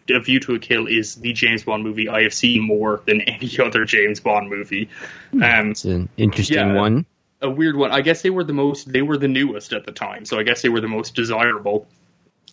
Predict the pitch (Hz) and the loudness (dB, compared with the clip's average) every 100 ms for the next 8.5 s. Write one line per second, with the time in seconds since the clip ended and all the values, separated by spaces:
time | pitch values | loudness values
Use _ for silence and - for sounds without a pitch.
0 | - 131 - 135 160 110 107 - 135 131 | -8 -4 0 2 2 2 -2 -4 0 0
1 | 107 107 _ - 120 120 120 110 107 113 | -2 -8 _ -8 -2 2 2 2 -2 -2
2 | 113 110 107 104 104 101 123 107 107 104 | -2 0 0 0 -2 -2 -2 0 0 0
3 | 110 - - - - - - 131 120 98 | -2 -8 -14 -20 -20 -20 -2 2 4 4
4 | 87 101 - _ _ - 120 120 123 120 | 2 -4 -12 _ _ 0 2 4 4 4
5 | 110 117 127 127 - 151 185 117 107 107 | 2 0 0 0 0 0 0 0 0 -2
6 | - 135 151 95 98 - 110 - 113 110 | -2 -2 0 0 -2 -2 -2 0 -2 -2
7 | - 98 - 131 98 - 101 98 101 104 | -4 -4 -2 -2 -4 -2 -2 2 0 2
8 | 120 127 98 95 | 0 2 2 0